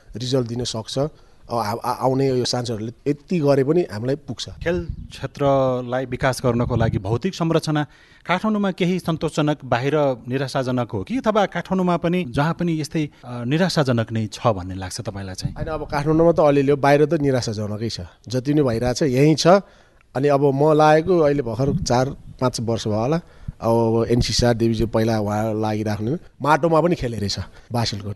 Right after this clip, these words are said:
Speaker 1: मैले यस्तो सुनेको छु। हजुर, अब मैले त्यो पछि अब रिसर्च गर्दा फर्स्ट त्यस्तो रे पनि खेले रहेछ के।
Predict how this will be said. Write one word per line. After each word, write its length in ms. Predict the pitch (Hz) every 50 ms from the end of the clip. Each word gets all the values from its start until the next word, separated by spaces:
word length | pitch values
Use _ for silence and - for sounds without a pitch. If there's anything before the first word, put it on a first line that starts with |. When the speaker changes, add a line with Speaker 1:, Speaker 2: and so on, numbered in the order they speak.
| 117 120
Speaker 1:
मैले 240 | 143 147 147 147
यस्तो 180 | 151 139 - 143
सुनेको 260 | - - 151 135 123
छु। 160 | 107 - 104
हजुर, 320 | 113 135 123 120 110 104 - _ _ _ _ 131
अब 120 | 147 170
मैले 140 | 175 180 175
त्यो 320 | 139 180 170 165 160 151
पछि 500 | - - 160 156 - 165 160 151 143 139
अब 460 | 139 143 143 147 143 135 131 127 123 123
रिसर्च 320 | 160 165 - 185 175 143 131
गर्दा 400 | 147 151 143 139 175 185 170 120 - _ _ _ _ _ _ -
फर्स्ट 340 | 151 165 180 - - -
त्यस्तो 420 | - 180 175 - - - 214 202 196
रे 300 | 202 202 196 196 196 185
पनि 300 | 156 151 156 190 190 185
खेले 280 | - - 175 160 151
रहेछ 180 | 131 135 113 139
के। 200 | 151 190 190